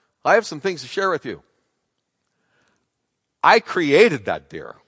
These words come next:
And if I didn't allow you to kill it, you couldn't have even done that." They'd be rolling down the hill tussling, I'm sure.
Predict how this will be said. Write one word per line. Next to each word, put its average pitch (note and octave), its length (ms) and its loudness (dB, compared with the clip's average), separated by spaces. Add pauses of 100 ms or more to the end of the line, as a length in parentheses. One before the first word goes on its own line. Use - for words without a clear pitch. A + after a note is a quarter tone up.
(2500)
And D#3+ 180 0
if D3 160 -4
I G#3+ 180 6
didn't F#3 240 -4
allow E3+ 380 4
you F3+ 180 -4
to B2+ 60 -8
kill B3 380 4
it, G3+ 140 2 (680)
you A3+ 220 -8
couldn't F3+ 320 -2
have F#3+ 120 2
even F#3+ 280 -6
done G3+ 280 4
that." C#4 340 2 (1200)
They'd D#3+ 260 2
be C#3+ 140 -6
rolling C3 340 -2
down B2+ 220 2
the G#2+ 100 -8
hill A2+ 320 -2
tussling, F#2+ 500 -4
I'm F2+ 120 -8
sure. - 340 -16